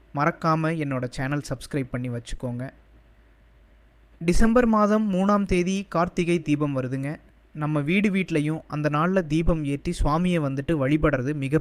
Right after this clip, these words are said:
பெருசா கருதப்படுது. ஆனா, அந்த நாள்ல நம்ம சில தவறுகளை செய்யக்கூடாது. சரியான முறையில தீபம் ஏத்தினாலே வீட்டுல நல்லவ செரிய செரியா நடக்க ஆரம்பிக்குமுங்க. விளக்கு எப்படி ஏத்தணும்? முதல்ல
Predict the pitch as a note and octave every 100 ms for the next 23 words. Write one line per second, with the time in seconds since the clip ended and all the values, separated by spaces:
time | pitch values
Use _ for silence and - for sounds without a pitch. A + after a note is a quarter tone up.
0 | - C#3 C3 C#3 D3 B2 B2 A#2+ A2 A2+
1 | A#2+ _ _ _ _ _ _ _ _ _
2 | _ B2+ C3+ C3+ C#3 B2 _ _ _ _
3 | _ _ _ _ _ _ - D3+ D3+ D3+
4 | F#3+ F#3 D#3 C#3+ D3 C#3 C3+ D3 E3+ D#3
5 | D#3 C#3 C#3 - B2 A#2 A#2 _ _ _
6 | _ _ - E3 D#3 E3+ F#3 G3+ E3+ D3
7 | C#3 D3+ D3+ E3+ F#3 G3 F3+ D3+ D3+ C#3+
8 | C3+ B2 B2+ E3+ - D#3 F3+ F3 D#3+ C#3
9 | C3 D3 C#3 - C#3 D#3+ D#3 C#3+ C3+ D3
10 | D3 A#2+ - A#2+ A#2 A#2+ A#2 A#2 A2+ A2
11 | _ _ _ _ _ _ _ _ - D3+
12 | G3+ A#3+ G#3 D#3 - F3 D#3 D3 - C#3
13 | D#3+ - _ _ _ D3 D#3 F#3 G#3